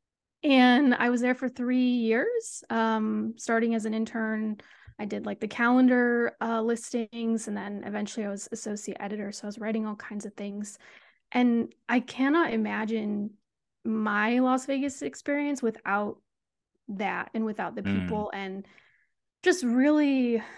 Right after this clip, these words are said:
Speaker 1: unusual, I think, um, experiences. Like, Tuesday night, I'm at a nightclub before it opens and interviewing the owner about the new, like, plastic dome they've built so that you can
Speaker 2: <laughs>
Speaker 1: have pool season in January. <laughs> Like,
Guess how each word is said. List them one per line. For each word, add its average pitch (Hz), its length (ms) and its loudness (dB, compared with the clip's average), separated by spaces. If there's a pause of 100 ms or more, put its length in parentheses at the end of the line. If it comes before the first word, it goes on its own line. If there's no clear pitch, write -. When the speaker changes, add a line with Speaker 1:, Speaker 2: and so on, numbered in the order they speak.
(460)
Speaker 1:
unusual, 262 840 2
I 269 140 4
think, 294 500 0
um, 208 320 -6
experiences. 247 1300 0
Like, 196 340 -8 (680)
Tuesday 269 520 0
night, 285 400 2
I'm 208 560 -4
at 220 160 0
a - 20 2
nightclub 247 580 0
before 233 340 -2
it 226 100 -2
opens 202 520 -4
and 190 360 -8
interviewing 226 880 0
the 226 100 0
owner 240 400 2
about 196 320 -8
the 214 80 -4
new, 240 440 2
like, 226 300 -2
plastic 285 540 0
dome 285 400 4
they've 202 300 -4
built 214 300 -2
so - 140 -2
that 226 140 4
you 240 100 4
can 254 120 2
Speaker 2:
<laughs> - 0 -
Speaker 1:
have 233 180 2
pool 311 280 4
season 302 340 2
in 285 140 2
January. 240 480 0
<laughs> - 880 6
Like, 247 480 4